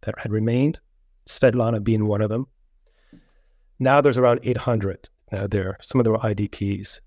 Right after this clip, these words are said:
But anyways, I'd spoken to the mayor, and she said, you know, their, their needs are just,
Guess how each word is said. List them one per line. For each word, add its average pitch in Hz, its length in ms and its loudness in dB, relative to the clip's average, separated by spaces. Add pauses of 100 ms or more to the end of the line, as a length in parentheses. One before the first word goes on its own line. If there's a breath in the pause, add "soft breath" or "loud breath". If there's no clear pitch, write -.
But - 100 2
anyways, 117 300 2
I'd 113 100 -4
spoken 123 380 0
to - 100 -8
the 113 100 0
mayor, 110 340 0
and 113 220 -2
she - 140 -6
said, 110 340 -2
you 110 60 0
know, 110 260 0
their, 101 420 -2
their 110 140 0
needs 113 600 0
are 104 100 -2
just, - 640 -2